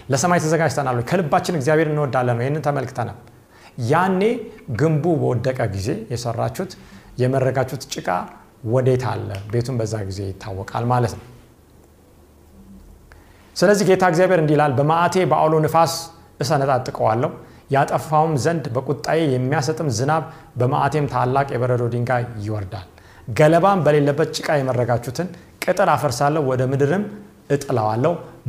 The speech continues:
መሰረቱም ይታያል" ይላል። እንግዲህ በእንጨት ላይ፣ በአሸዋ ላይ፣ በድንጋይ ላይ፣ በምን ላይ እንደሰራን መሰረታችን ያ የሚፈተነው እሳት በሚመጣበት ጊዜ እንደሚታወቅ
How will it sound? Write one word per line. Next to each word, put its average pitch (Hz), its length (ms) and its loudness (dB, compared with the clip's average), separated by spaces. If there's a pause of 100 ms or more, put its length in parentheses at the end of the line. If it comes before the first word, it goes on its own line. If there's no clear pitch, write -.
መሰረቱም 156 640 2 (180)
ይታያል" 107 680 -8
ይላል። - 220 -18 (580)
እንግዲህ 131 300 2
በእንጨት 123 440 0
ላይ፣ 220 160 -2 (680)
በአሸዋ 131 440 2 (100)
ላይ፣ 202 140 0 (600)
በድንጋይ 170 580 2
ላይ፣ 226 140 0 (560)
በምን 160 420 2
ላይ 175 200 4
እንደሰራን 127 640 0 (400)
መሰረታችን 160 840 -2 (500)
ያ 104 140 0 (200)
የሚፈተነው 131 680 -2
እሳት 110 260 -6
በሚመጣበት 107 640 -6
ጊዜ 110 160 -6
እንደሚታወቅ 113 640 -2